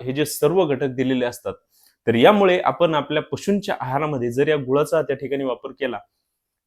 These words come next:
तर आपल्याला त्या ठिकाणी अतिशय सुंदर रिझल्ट आणि अतिशय सुंदर फायदे आपल्या पशूंमध्ये पाहायला मिळतात. मित्रांनो, आता आपण पाहूया की आपण आपल्या पशूंमध्ये या गुळाचा वापर हा कुठे करायला पाहिजे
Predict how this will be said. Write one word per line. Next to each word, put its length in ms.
तर 80
आपल्याला 320
त्या 140
ठिकाणी 380
अतिशय 360
सुंदर 360
रिझल्ट 380
आणि 220
अतिशय 340
सुंदर 360
फायदे 480
आपल्या 260
पशूंमध्ये 560
पाहायला 360
मिळतात. 280
मित्रांनो, 360
आता 220
आपण 200
पाहूया 380
की 420
आपण 300
आपल्या 300
पशूंमध्ये 720
या 120
गुळाचा 440
वापर 380
हा 120
कुठे 420
करायला 300
पाहिजे 420